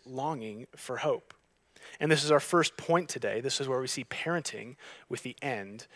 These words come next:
in mind. Sarah and I are doing pre-marriage counseling with a young couple, and God in his providence has equipped this couple with a circumstance in their life where they are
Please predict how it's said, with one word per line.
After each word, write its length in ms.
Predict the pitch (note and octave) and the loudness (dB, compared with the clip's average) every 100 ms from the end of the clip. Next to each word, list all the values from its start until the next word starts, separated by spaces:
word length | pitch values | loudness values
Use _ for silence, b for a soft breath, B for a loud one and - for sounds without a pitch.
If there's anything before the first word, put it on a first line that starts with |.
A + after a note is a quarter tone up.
| b b | b b
in 180 | C3 A2 | -12 -6
mind. 400 | A2+ G#2+ G2+ - _ _ _ _ _ b b b - | -4 -4 -8 -14 _ _ _ _ _ b b b 4
Sarah 340 | - E3+ F#3 | 12 12 12
and 120 | E3+ | 12
I 180 | D3 D3 | 12 12
are 120 | D3 | 10
doing 480 | C#3 D3 C#3+ C3 C3+ | 8 4 4 2 -4
pre-marriage 480 | - E3+ D#3+ D3+ C#3+ | 2 6 8 8 6
counseling 600 | - D3+ C#3+ - D#3 F3 | 6 6 6 4 2 2
with 260 | C#3+ C3+ - | 4 4 2
a 100 | C#3+ | 0
young 340 | C#3 C#3+ C#3+ D3 | 4 4 4 0
couple, 480 | - D3 - F3+ A#3 - B B B | 8 8 10 6 6 -4 B B B
and 180 | D3+ D#3 | 2 8
God 400 | D#3 F3 F#3+ F#3+ | 12 12 12 12
in 240 | E3+ D#3+ | 8 4
his 220 | C#3+ D#3+ | 4 0
providence 540 | - - F#3+ E3 D3+ - | 6 10 10 10 4 8
has 240 | D#3+ D#3 | 8 8
equipped 640 | D#3+ D3+ - _ - G#3 - | 4 -4 -6 _ 8 10 10
this 160 | F#3 | 8
couple 320 | - E3+ G3 | 10 8 10
with 120 | E3+ C#3+ | 8 6
a 60 | |
circumstance 640 | - F3 F3+ - F3 E3 - | 6 6 6 6 6 8 4
in 180 | E3+ | 4
their 160 | E3+ D3+ | 8 8
life 680 | D3 F3+ C#3 F#3 - - - | 12 12 12 8 0 -10 -2
where 220 | D#3 D#3+ | 8 10
they 260 | D3 E3 G#3+ | 12 12 12
are 340 | E3+ E3 D#3 | 12 12 12